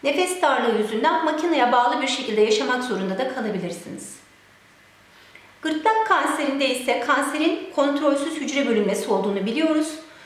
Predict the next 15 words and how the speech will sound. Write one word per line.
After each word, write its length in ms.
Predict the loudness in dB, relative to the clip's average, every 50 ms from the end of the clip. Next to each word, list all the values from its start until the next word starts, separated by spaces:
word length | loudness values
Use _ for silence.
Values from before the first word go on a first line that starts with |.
| -20 -16 -12
Bu 40 | -8
sefer 460 | -2 0 0 0 2 2 2 2 2 0 -2 -4 -8 -12 -16 -18 -20 -20 -20 -20 -20 -20 _ _ -20 _ -4
kontrolsüzce 760 | -2 0 0 0 0 0 -2 -2 0 0 0 2 2 2 2 2
bölünen 340 | 2 2 2 0 0 0
hücreler 480 | -2 -4 -2 -2 0 2 2 2 2 0 -2 -4 -8 -8 -6
gırtlaktaki 640 | -6 -6 -2 0 2 2 2 2 0 0 -2 -2 -4
hücrelerdir. 680 | -6 -8 -6 -4 -4 -2 0 0 0 0 0 -2 -4 -10 -12 -14 -16 -18 -20 -20 -20 -20 -20 -20 _ _ -20 -20 -20 -20 _ _ _ _ _ _ -2
Ve 320 | 0 0 2 0 -2 -4 -6
gırtlak 420 | -6 -6 -2 0 2 2 2 2 2
kanseri 520 | 2 2 2 0 -2 -2 -2 -2 0 0
de 340 | 0 0 0 0 -2 -6 -4
yine 460 | -2 -2 0 0 0 0 -2 -4 -8 -12 -16 -20 -20 -20 -20 -20 -20 -20 -10
kalitesiz 680 | -6 -4 -4 -4 -4 -4 -4 -4 -2 -2 -4 -2 -2 0
hava, 460 | 0 2 2 2 0 -2 -6 -8 -12 -12 -10 -8
sigara, 560 | -6 -2 0 2 4 4 4 2 2 0